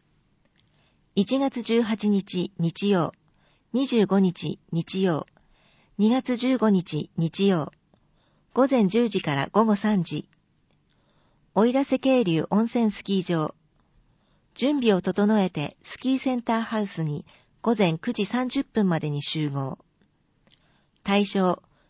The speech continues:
小学生以上。定員二十人。先着順。受講料、一日あたり千円。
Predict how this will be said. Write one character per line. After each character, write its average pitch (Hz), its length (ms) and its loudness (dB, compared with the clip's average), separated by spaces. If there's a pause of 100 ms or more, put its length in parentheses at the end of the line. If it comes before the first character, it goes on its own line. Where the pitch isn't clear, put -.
小 269 240 0
学 269 200 0
生 226 320 2
以 214 60 2
上。 160 340 -2 (720)
定 214 300 2
員 196 340 2
二 180 160 2
十 247 220 2
人。 160 280 0 (360)
先 220 220 0
着 202 240 -2
順。 165 320 -2 (1080)
受 190 140 0
講 254 260 6
料、 156 300 2 (240)
一 214 220 0
日 262 240 0
あ 240 100 0
た 185 100 -2
り 151 240 -6
千 220 320 0
円。 139 300 -2